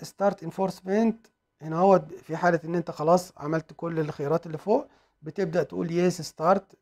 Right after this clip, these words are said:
ابدأ في حماية الملف، وبيقول لك كمان حط، آه، آه، باسورد للملف للحماية.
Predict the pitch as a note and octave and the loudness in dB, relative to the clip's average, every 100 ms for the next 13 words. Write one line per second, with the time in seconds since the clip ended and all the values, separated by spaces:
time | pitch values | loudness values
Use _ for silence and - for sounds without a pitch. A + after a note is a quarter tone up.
0 | _ - E3+ D#3 E3 - - D#3 D3+ D3 | _ -14 -12 -4 -6 -6 -10 -10 -4 0
1 | D#3 D#3 D3+ - C#3+ C#3+ E3 A#3+ - _ | 2 2 0 -4 -8 0 2 2 0 _
2 | _ - F3 F#3 F#3+ F#3 E3 - D3+ D#3+ | _ -12 -2 2 4 4 2 2 -2 0
3 | D#3+ - D#3+ _ _ _ _ _ _ _ | 0 -4 -8 _ _ _ _ _ _ _
4 | C3+ C3 B2+ - C3+ C#3+ C3+ C3 D#3+ D#3+ | -6 -2 -2 -2 -6 -6 -8 -2 0 0
5 | - D3 D3+ C3 C3+ C#3+ C3 C#3 F#3 - | 0 2 2 0 -2 0 0 2 2 0
6 | D3+ D#3 E3 D#3+ D3+ D3 - G#2+ - - | -6 -2 -2 -4 -6 -8 -8 -8 -8 -12